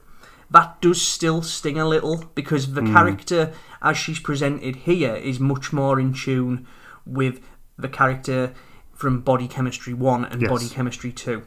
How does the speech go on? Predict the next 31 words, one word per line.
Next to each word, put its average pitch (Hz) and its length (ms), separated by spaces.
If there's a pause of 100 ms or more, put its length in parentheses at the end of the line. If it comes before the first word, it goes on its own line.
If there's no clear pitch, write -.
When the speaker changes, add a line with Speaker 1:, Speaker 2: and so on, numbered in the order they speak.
(100)
Speaker 2:
Mm-hmm. 98 240 (540)
Speaker 1:
Again, 165 580 (440)
it's 135 140
directed 139 380
by 135 160
Jim 135 260
Wynorski, 139 720 (460)
and 139 180
the 139 80
big 170 340
plus - 580 (100)
here 180 440
is 131 220
that 135 140
he 143 160
returns 143 680
to - 100
the 143 100
serious, 147 880 (100)
well, 147 300
the 143 140
more 143 360
serious 131 560
tone 120 500
of 127 140
Body 127 220
Chemistry 127 420
One 120 240
and 117 180
Speaker 2:
Mm. 87 80
Speaker 1:
Two. 107 200